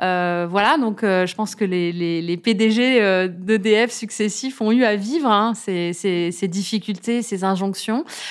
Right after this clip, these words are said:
Euh, voilà, après, euh, moi, je, je crois quand même que, euh, on a la chance d'avoir, euh, cette histoire aussi, hein, euh, mille neuf cent quarante-six,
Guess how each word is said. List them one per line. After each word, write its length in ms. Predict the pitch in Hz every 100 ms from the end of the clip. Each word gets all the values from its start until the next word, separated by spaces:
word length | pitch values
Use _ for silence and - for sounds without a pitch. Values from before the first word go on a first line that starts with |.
| - 190
Euh, 300 | 185 180 175 170 165
voilà, 340 | 208 285 247
après, 420 | 180 - 247 269 233
euh, 200 | 185 175 - - -
moi, 120 | 202 226
je, 220 | 214 185
je 140 | 196
crois 320 | 196 - 269
quand 160 | 277 226
même 320 | 226 277 269
que, 120 | -
euh, 640 | 240 247 262 240 196 180 180
on 200 | 202 202
a 160 | 208 233
la 140 | 202
chance 480 | 190 226 254 247 190
d'avoir, 540 | 190 180 202 226 226
euh, 120 | 190 185
cette 260 | 185 180
histoire 400 | 180 - 285 202
aussi, 340 | 180 175 - 180
hein, 240 | 190 220
euh, 340 | 180 170 170 170
mille 160 | 196
neuf 120 | 196
cent 160 | 190 202
quarante-six, 720 | 196 185 190 - 247 294